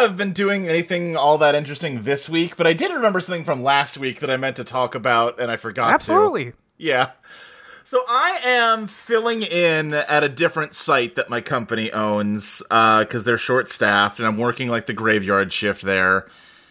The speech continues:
Speaker 1: And unlike the building I work in, they have dedicated security, <clears throat> which means there's, like, a security guard there all night.
Speaker 2: Right.
Speaker 1: And, uh, around, like,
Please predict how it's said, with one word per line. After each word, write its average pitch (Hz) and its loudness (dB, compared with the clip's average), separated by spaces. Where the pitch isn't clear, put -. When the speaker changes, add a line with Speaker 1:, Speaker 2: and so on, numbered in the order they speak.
Speaker 1:
And 151 0
unlike 262 0
the 226 -4
building 190 0
I 240 2
work 170 0
in, 139 -2
they 165 2
have 175 -2
dedicated 127 -4
security, 101 -4
<clears throat> - -14
which 160 2
means 160 0
there's, 147 -2
like, 135 0
a 135 -2
security 190 2
guard 98 0
there 87 0
all 82 -2
night. 82 -6
Speaker 2:
Right. 127 -2
Speaker 1:
And, 156 0
uh, 139 2
around, 180 0
like, 170 -2